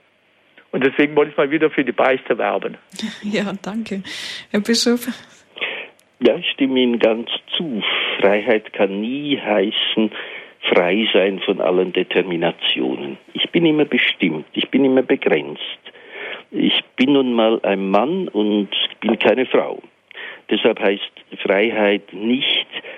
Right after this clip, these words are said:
Speaker 3: frei sein von Determinationen, sondern wie ich mit diesen Determinationen umgehe. Was Gott in mein Leben hineingelegt hat, mit meinen Prägungen, mit meiner Situation,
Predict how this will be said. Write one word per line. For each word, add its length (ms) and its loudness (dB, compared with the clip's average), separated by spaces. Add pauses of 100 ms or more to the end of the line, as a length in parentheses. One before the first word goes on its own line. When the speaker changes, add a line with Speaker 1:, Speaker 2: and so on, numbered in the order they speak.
(400)
Speaker 3:
frei 460 2
sein 280 2
von 160 0
Determinationen, 1300 0
sondern 500 0 (340)
wie 340 0
ich 140 0
mit 260 0
diesen 340 0
Determinationen 1080 0
umgehe. 580 0 (500)
Was 160 2 (120)
Gott 420 0 (540)
in 140 0
mein 160 4
Leben 420 2
hineingelegt 960 2
hat, 160 4 (240)
mit 180 -10
meinen 300 -2
Prägungen, 800 2
mit 220 -4
meiner 320 -2
Situation, 840 2